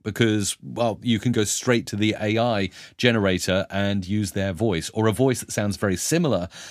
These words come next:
Some A I voice companies now, uh, can actually generate randomized voices that,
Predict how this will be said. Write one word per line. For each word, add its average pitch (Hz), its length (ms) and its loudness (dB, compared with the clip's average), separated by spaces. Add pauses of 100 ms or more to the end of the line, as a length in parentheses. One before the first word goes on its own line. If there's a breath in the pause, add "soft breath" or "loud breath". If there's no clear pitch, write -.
Some 156 720 2
A 110 180 2
I 101 200 4
voice 98 360 2
companies 92 500 0
now, 95 360 2
uh, 98 240 -6
can 110 200 0
actually 113 480 0
generate 107 680 2 (340 loud breath)
randomized 107 720 2
voices 101 500 0
that, 104 220 -2